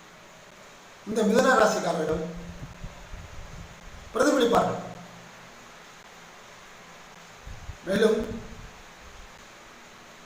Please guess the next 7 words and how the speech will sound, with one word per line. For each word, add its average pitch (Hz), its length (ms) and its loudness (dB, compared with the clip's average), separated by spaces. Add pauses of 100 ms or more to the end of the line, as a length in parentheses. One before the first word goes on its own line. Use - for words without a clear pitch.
(760)
ஒரு 285 180 10
இடத்திலிருந்து 302 600 2
மற்றொரு 294 240 6
இடத்துக்கு 233 400 2
தகவல் 285 480 8
பரப்புவதாலும் 208 540 0 (640)
இந்த 269 120 2